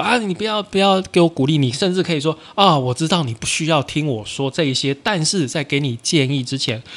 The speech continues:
我还是要先说，你这些地方真的让我觉得实在是很好。先说这些，为什么？这新手才有信心啊，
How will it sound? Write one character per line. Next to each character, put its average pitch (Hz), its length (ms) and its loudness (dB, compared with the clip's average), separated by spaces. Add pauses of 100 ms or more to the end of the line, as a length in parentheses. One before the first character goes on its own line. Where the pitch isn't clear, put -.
(200)
我 139 160 2
还 135 180 0
是 190 160 -6
要 165 240 2 (220)
先 156 380 0
说， 139 340 0 (200)
你 110 140 -6
这 190 280 -4
些 156 260 0
地 156 180 0
方 127 220 -2
真 190 400 2
的 156 220 6
让 139 240 2
我 110 160 -2
觉 113 180 -6
得 113 100 -4
实 113 200 -8
在 123 120 -2
是 120 140 -4
很 110 480 -6
好。 113 300 -4 (420)
先 190 340 0
说 180 220 0
这 170 160 2
些， 139 260 0 (120)
为 165 100 6
什 147 100 6
么？ 113 160 -2 (540)
这 233 80 0
新 247 300 4
手 160 240 6
才 185 180 2
有 196 240 6
信 196 340 0
心 190 380 0
啊， 175 300 2